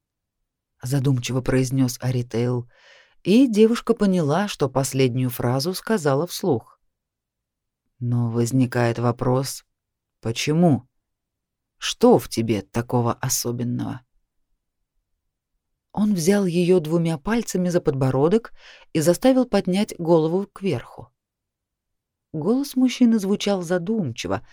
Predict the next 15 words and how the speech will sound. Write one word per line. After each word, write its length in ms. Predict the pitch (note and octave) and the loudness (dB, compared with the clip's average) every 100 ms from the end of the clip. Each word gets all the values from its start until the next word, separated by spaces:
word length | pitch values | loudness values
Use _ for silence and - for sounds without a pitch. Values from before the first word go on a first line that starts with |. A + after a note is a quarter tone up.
| - _ | -20 _
пока 240 | D#3 C#3+ D#3 | 0 4 2
он 160 | D3+ | 2
пристально 560 | C#3+ F3+ F#3 F#3 E3+ E3 | 0 0 2 0 0 -2
изучал 480 | - D#3 F3+ E3 D#3 | -4 -4 -2 -2 -2
её 260 | C#3+ D#3+ E3+ | -4 -2 -2
лицо. 460 | F#3 - - A#2+ _ _ _ _ - - - - - - - C3 | -2 -4 -10 -10 _ _ _ _ -20 -16 -16 -16 -20 -20 -10 -2
На 180 | C3 | 2
невольничьем 800 | C3 C3+ C#3 D#3+ D#3+ C#3+ - C3+ | 4 4 6 6 4 2 2 0
рынке 640 | C3+ C#3+ D#3 D#3+ - F#3+ F#3 | 2 2 2 0 2 2 2
Ксарт 540 | - - C#3 C#3 - | -2 2 6 6 6
увидел 400 | D3 C3+ C3+ D3 | 2 2 2 0
тебя 300 | D3 D#3 D#3 | 0 4 4
в 40 | D#3 | 6
первый 340 | E3+ F3+ G#3 | 4 6 6
раз, 460 | G3 A2 - - | 4 2 -4 -10